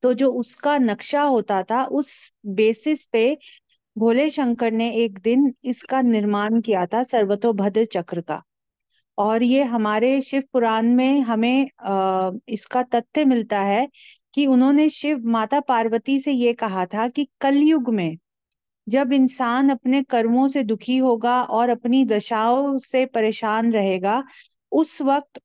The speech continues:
उसका हल करने के लिए सर्वतोभद्र चक्र उसके लिए, अ, लाभदायक रहेगा। सर्वतोभद्र चक्र जो है, वो एक सिंपल सी एस्ट्रोलॉजी है, उसके अंदर आपको कोई अनुमान लगाना नहीं होता।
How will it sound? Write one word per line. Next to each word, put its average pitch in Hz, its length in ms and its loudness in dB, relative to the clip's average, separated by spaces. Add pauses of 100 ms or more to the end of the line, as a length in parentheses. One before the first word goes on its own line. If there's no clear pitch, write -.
(160)
उसका 302 440 -4
हल 254 420 0
करने 226 420 -2
के 220 160 -2
लिए 214 280 0
सर्वतोभद्र 233 880 0
चक्र 262 500 -2 (760)
उसके 294 500 0
लिए, 269 440 2
अ, - 100 -16 (640)
लाभदायक 214 720 0
रहेगा। 170 440 -2
सर्वतोभद्र 269 840 0
चक्र 262 400 -2
जो 254 200 2
है, 214 320 0 (1300)
वो 269 60 4
एक 311 160 0
सिंपल 269 460 0
सी 311 160 -4
एस्ट्रोलॉजी 202 680 -2
है, 156 200 -8
उसके 226 300 -4
अंदर 247 380 0
आपको 202 420 -6
कोई 285 240 -4
अनुमान 220 840 0
लगाना 190 360 -2
नहीं 175 280 -2
होता। 143 320 -10